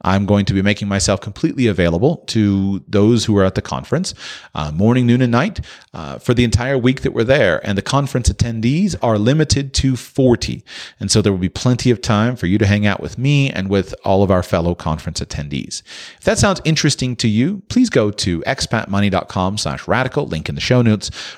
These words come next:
expatmoney dot com slash radical, and check out all the information on our Panama investment tour in January of twenty twenty-four. I'd love for you to come.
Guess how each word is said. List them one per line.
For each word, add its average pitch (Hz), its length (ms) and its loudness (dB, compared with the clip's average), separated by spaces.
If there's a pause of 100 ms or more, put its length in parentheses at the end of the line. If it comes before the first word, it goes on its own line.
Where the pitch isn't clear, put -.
(120)
expatmoney 123 640 0
dot 110 180 0
com 101 320 0
slash 85 400 -4
radical, 104 720 0 (260)
and 107 100 -8
check 170 200 -2
out 135 80 4
all 120 100 4
the 117 80 4
information 92 640 0
on 92 220 0
our 80 260 -2
Panama 123 520 2
investment 95 580 0
tour 82 300 4
in 80 200 -6
January 87 600 2
of - 100 -8
twenty - 260 0
twenty-four. - 500 -4
I'd 101 200 0
love 113 360 2
for - 140 -8
you 98 140 2
to 104 80 2
come. 76 340 -2